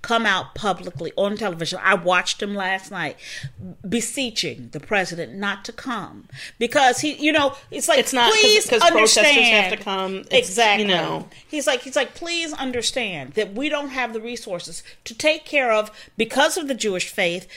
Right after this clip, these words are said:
Speaker 1: we have, you, people have to be buried immediately." They, you know, so we're,
Speaker 2: And they're
Speaker 1: we're
Speaker 2: doing everything they can to be in accordance with that.
Speaker 1: Absolutely. So in doing so, we have to take, you know, provide security for them,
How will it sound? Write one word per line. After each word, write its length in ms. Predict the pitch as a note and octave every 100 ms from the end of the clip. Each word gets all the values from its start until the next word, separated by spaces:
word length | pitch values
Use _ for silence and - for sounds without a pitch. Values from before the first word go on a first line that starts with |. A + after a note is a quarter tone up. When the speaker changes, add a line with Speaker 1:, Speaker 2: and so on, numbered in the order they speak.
| -
Speaker 1:
we 120 | F3+ G#3
have, 340 | B3+ B3 B3 -
you, 180 | A#3
people 280 | G#3 C4 B3
have 160 | A3 G#3+
to 60 |
be 100 | F#3+
buried 340 | F3+ F#3 E3+ E3
immediately." 960 | E3 F#3 G#3 A3+ C4+ C#4 C#4+ D4 D#3 - - - - -
They, 300 | A3+ A3 G#3+
you 140 | A3+
know, 180 | A#3+ A3+
so 480 | A3 - C4 A#3+ -
we're, 220 | G#3 C4+ E4+
Speaker 2:
And 140 | B3 C4
they're 120 | B3+
Speaker 1:
we're 40 |
Speaker 2:
doing 180 | A3+ G#3+
everything 280 | G3+ A3 A3
they 100 | G#3+
can 300 | G#3 G3 F3+
to 80 | F3
be 140 | F3
in 60 | E3+
accordance 540 | E3 G3 E3 D#3 -
with 140 | D#3+
that. 180 | C3 A#2+
Speaker 1:
Absolutely. 840 | A#3+ C4 - C#4+ C4+ A#3+ C3+ - - - -
So 360 | - D4+ C4 -
in 320 | F#4 A4 G#4+
doing 420 | C#4+ G4+ C#5 B4 G#3+
so, 520 | - E3 C3 - G#2+ - - -
we 200 | G3+ C#4+
have 220 | D4 D4
to 80 | C4+
take, 320 | D4+ C#4+ - -
you 140 | A#3+ B3+
know, 120 | A#3+
provide 500 | A3+ A#3+ A#3+ A#3+ A#3
security 380 | - - A3+ G3+
for 160 | G3+ F#3
them, 480 | C4+ D4+ D#4+ F4